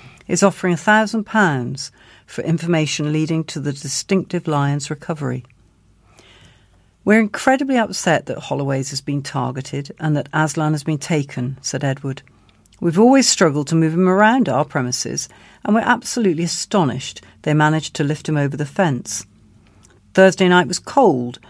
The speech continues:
dark and wet, and both Aslan and the ground would have been slippy. It would have taken six, maybe more, people to lift him,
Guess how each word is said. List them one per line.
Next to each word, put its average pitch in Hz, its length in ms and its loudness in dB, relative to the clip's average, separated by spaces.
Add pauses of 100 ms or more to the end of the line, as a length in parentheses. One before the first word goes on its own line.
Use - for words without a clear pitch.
(200)
dark 196 320 4
and 226 240 -4
wet, - 400 -8 (320)
and 175 140 0
both 175 260 2
Aslan 208 500 2
and 185 140 0
the 180 60 -2
ground 139 460 0
would 147 120 -6
have 151 80 -10
been 151 160 -4
slippy. 139 560 -6 (800)
It 147 80 -6
would 147 100 -4
have 147 100 -8
taken 180 340 -2
six, - 580 -4
maybe 175 240 0
more, 247 340 4
people 139 380 -6
to 143 120 -6
lift 135 240 -4
him, 131 180 -4